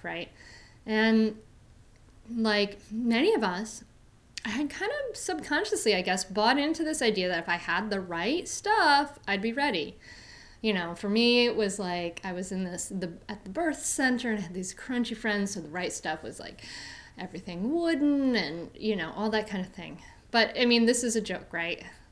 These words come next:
This is, the stuff is not the important thing. I wasn't really ready.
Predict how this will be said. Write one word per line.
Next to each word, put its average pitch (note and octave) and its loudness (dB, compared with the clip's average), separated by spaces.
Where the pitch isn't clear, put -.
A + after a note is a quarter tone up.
This G3+ -4
is, F3+ -6
the F#3+ -2
stuff G#3+ 0
is G3 -4
not F3 -4
the F#3+ -6
important - -8
thing. D#3+ -12
I A#3 4
wasn't A#3 2
really F3+ -4
ready. F3+ -4